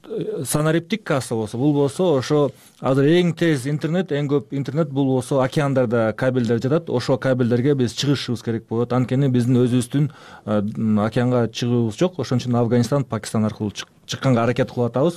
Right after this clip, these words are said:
Бул жерде, э, Дүйнөлүк банк, э, жардам берем деп атат. Бирок бул болсо,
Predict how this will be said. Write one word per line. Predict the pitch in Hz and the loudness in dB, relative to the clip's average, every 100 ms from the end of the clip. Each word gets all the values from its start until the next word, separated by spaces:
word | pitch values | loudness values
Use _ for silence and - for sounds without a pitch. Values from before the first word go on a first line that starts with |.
| - | -2
Бул | 123 | 0
жерде, | 123 120 151 151 - - - 110 | 2 2 2 0 -8 -20 -10 -2
э, | 107 | 0
Дүйнөлүк | 113 139 127 117 | 2 4 2 2
банк, | 131 117 - - | -2 -2 -8 -12
э, | 110 107 | -8 -4
жардам | 117 117 117 | -2 0 0
берем | 110 104 | 2 2
деп | 101 95 | 0 -2
атат. | - - - - 131 | -8 -14 -18 -6 2
Бирок | 165 202 | 2 2
бул | 156 185 | 2 2
болсо, | 160 156 - 196 202 | 4 0 2 2 2